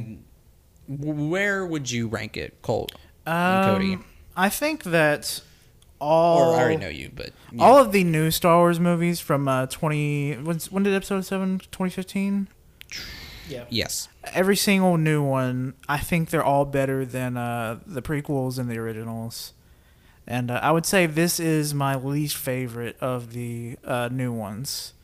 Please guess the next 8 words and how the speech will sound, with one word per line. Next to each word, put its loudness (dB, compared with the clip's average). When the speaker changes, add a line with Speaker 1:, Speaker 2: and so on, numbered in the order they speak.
Speaker 1:
But 6
I 8
like 4
it 4
a 6
lot, 2
uh, -2
but -4